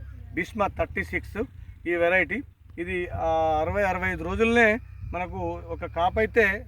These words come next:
సెట్ చేసుకుంది. మరో కాపు కొరకు సిద్ధమైతాంది. అయితే మరో కాపు సిద్ధమైతాంది. మొదటిగా చూసినట్లయితే, మనం ఇట్లా చూసినట్లయితే, చెట్టుకి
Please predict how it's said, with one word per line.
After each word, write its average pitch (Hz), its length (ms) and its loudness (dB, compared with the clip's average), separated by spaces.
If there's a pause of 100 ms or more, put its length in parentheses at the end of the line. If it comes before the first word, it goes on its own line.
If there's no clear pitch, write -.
(120)
సెట్ 170 240 -6
చేసుకుంది. 190 460 -2 (720)
మరో 202 280 6
కాపు 220 460 4 (100)
కొరకు 202 440 0 (340)
సిద్ధమైతాంది. 175 720 4 (500)
అయితే 208 460 6 (280)
మరో 180 220 2
కాపు 226 480 6 (160)
సిద్ధమైతాంది. 208 720 6
మొదటిగా 220 540 4 (100)
చూసినట్లయితే, 202 720 4 (380)
మనం 190 360 6 (180)
ఇట్లా 185 120 0
చూసినట్లయితే, 196 680 4 (140)
చెట్టుకి 196 480 4